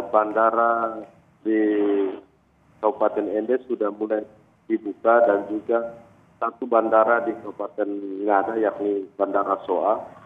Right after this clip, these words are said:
sudah mulai dibuka. Namun, eh, sejak kemarin memang terjadi erupsi yang cukup besar. Eh, kemarin sore sekitar pukul lima belas waktu Indonesia Tengah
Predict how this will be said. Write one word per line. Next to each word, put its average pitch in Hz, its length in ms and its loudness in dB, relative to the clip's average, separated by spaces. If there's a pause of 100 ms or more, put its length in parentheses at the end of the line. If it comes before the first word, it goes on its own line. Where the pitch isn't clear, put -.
(120)
sudah 123 240 2
mulai 117 240 2
dibuka. 104 400 -2
Namun, 110 480 -2 (480)
eh, 110 120 6 (120)
sejak 117 320 2
kemarin 113 560 0
memang 120 320 -4 (240)
terjadi 110 800 2
erupsi 113 400 0
yang 107 240 -2
cukup - 320 -12
besar. 110 260 2 (800)
Eh, 101 560 4 (400)
kemarin 104 400 0 (160)
sore 107 400 4
sekitar - 480 -4
pukul 107 400 -2 (320)
lima 110 240 0
belas 104 240 0
waktu 104 320 -2
Indonesia 101 560 -6
Tengah 104 400 0